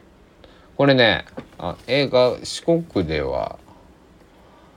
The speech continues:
あの、放映がまだないんですね。劇場、中四国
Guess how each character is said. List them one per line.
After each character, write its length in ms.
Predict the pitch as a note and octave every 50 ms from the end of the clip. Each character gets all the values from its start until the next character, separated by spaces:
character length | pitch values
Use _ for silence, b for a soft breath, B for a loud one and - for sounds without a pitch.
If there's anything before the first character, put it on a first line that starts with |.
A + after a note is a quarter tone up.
| b b b b _ - - _ _ - - - -
あ 40 |
の、 240 | - - - - - - - - - - - - - - - - _ _ - - - - - - - - - - - - - - - _ - -
放 240 | - A#2+ A#2+ A#2 A2
映 100 | A2 G#2
が 220 | F#2+ G2+ - - - - _ _ _ - -
ま 100 | F2+ F#2+
だ 140 | G2 G2+ G2
な 280 | - - G2+ G2 G2
い 120 | A2+ A#2+ G2+
ん 240 | F2+ - - - - - - -
で 120 | - -
す 160 | - - -
ね。 200 | - - - - - -
劇 320 | E2+ D#2+ - - F#2 E2+
場、 380 | E2+ - F2 E2+ E2 E2 E2+ - - B B B B B B B B B B -
中 520 | - - - - G2 G2 G2 F#2+ F#2 F#2+
四 200 | G2 F#2+ - -
国 200 | - - E2+ E2+